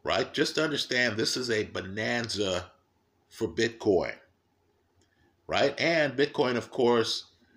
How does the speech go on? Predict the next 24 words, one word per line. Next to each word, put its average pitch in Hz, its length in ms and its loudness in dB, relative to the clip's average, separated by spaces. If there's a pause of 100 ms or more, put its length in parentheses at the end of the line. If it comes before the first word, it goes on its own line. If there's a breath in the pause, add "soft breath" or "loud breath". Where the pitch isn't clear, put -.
(140)
much 147 300 0
more 127 140 0
decentralized. 104 1040 0
It's - 100 -14
proof - 320 -4
of 104 160 -4
work, 98 420 0
much 143 240 -2
more 120 140 -2
decentralized 98 800 -2
than 95 80 -6
these 95 160 -6
proof 120 260 -4
of 85 80 -6
stake - 320 -2
coins. 76 540 -6 (580 loud breath)
And 147 500 2
Bitcoin, 117 680 0
unlike 120 720 0 (640 soft breath)
these 107 200 0
altcoins, 90 840 2 (1200 soft breath)
has 131 160 0
already 139 360 4
been 123 280 2